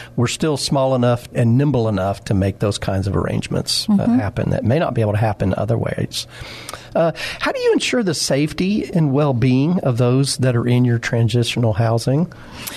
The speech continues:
Speaker 2: Sure. Transitional Living and Learning Center, um, really is, um, designed to follow the Housing First model. And so what that means is we bring families into us who, um, are tremendously vulnerable. They may have come to us directly from street.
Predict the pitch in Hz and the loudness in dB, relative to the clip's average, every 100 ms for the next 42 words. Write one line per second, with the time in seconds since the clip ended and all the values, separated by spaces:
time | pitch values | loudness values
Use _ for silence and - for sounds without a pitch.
0 | - - - 214 202 190 262 240 269 277 | -10 -4 0 2 2 0 -2 0 0 0
1 | 247 208 196 175 170 170 170 - 165 - | 2 2 4 4 2 2 0 0 0 0
2 | 165 156 156 165 160 165 202 202 214 214 | 0 0 0 0 0 0 2 2 2 0
3 | 190 180 170 160 160 - - - - 165 | 0 2 2 4 2 0 -6 -12 -6 -2
4 | 160 160 175 175 175 185 185 165 156 170 | 0 0 0 0 0 0 -2 -2 0 2
5 | 170 165 151 156 160 160 - 156 - 147 | 2 0 -4 -4 0 0 0 -2 0 0
6 | 139 170 196 - 180 180 185 190 175 160 | 2 2 2 2 0 0 0 0 2 2
7 | 165 165 156 - - - 220 208 202 202 | 2 0 -2 -4 -6 0 2 2 2 2
8 | 196 175 165 180 170 160 156 - 170 170 | 0 0 2 2 2 0 -2 0 2 0
9 | - 160 156 156 160 165 160 170 180 185 | 0 0 2 2 0 0 0 -2 -2 0
10 | 180 180 190 196 180 160 180 156 90 123 | 2 2 0 0 0 2 2 0 -2 -4
11 | - - - 165 160 180 - - 170 - | -6 -6 -2 0 0 -4 -4 -2 0 0
12 | 175 - 165 143 165 160 156 156 - 151 | -2 -2 -4 -2 -4 -2 0 0 0 -2
13 | 151 220 | -2 -2